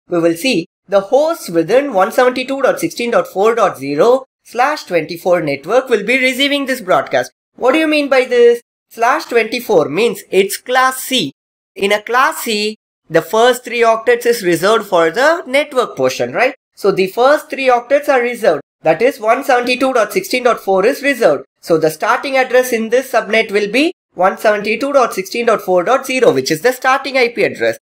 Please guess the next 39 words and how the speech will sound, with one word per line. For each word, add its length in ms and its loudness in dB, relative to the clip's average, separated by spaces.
And 300 0
what 160 0
about 280 4
the 80 2
last 360 0
I 120 2
P 140 -2
address? 300 0
Which 200 0
is 180 0
one 240 0
seventy-two 520 0
dot 200 0
sixteen 340 -4
dot 180 2
four 280 2
dot 260 0
two 120 0
fifty-five. 540 -2
We 140 2
know 240 2
zero 560 2
and 240 -2
two 140 0
fifty-five 600 0
will 160 4
not 280 0
be 60 0
used. 500 0
We 120 -4
have 160 -2
already 360 0
seen 320 -4
this 160 2
elaborately 640 0
in 80 -6
the 80 -2
previous 440 -2
lectures. 400 0